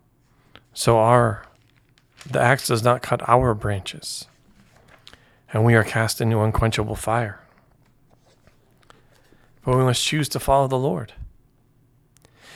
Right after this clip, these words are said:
If we go back to the, this, and this is how we receive the, in-, where we know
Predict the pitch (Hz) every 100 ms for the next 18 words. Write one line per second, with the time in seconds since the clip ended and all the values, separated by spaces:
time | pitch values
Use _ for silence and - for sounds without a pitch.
0 | - - 180 165 151 160 - 156 131 123
1 | - _ _ _ _ _ _ _ _ _
2 | _ _ _ _ _ _ - 143 147 147
3 | 160 147 - 147 131 127 120 - 135 131
4 | 123 - 123 113 113 - _ - 143 120
5 | 113 113 113 113 110 104 -